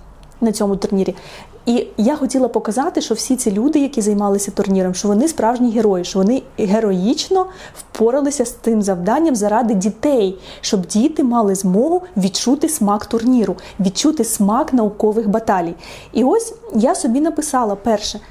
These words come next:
щоби що, щоби показати героїчність наших вчителів і наших дітей, які завзято вивчають фізику і які завзято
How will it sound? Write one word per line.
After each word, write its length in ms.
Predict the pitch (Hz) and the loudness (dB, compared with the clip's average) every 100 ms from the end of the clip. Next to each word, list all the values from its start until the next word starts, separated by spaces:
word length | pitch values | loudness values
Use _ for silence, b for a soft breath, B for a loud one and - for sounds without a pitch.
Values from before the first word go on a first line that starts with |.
| B B | B B
щоби 360 | - 302 311 320 | -2 0 2 0
що, 320 | - 233 185 - | 0 -2 -2 -4
щоби 320 | - 214 196 | -2 -2 -2
показати 720 | 196 196 190 208 330 403 403 233 | -4 -4 0 0 0 0 -2 -2
героїчність 720 | 214 208 190 220 - 311 302 | 0 0 0 -2 -2 -2 0
наших 260 | 208 214 185 | -2 -2 -4
вчителів 500 | - 196 180 247 - | -4 -2 0 0 0
і 60 | 196 | 0
наших 340 | 196 190 185 | 0 0 -2
дітей, 440 | 175 170 226 330 B B | -2 0 0 0 B B
які 220 | 208 220 | -2 0
завзято 600 | 196 185 175 208 302 370 370 B | 0 0 0 0 0 -2 -6 B
вивчають 460 | 202 - 208 220 214 | -4 0 0 0 -4
фізику 560 | - 240 185 180 180 - | -2 0 0 -2 -4 -2
і 100 | 196 | 0
які 220 | 196 196 | 0 -2
завзято 540 | 190 180 208 320 370 | -4 -2 -2 0 -2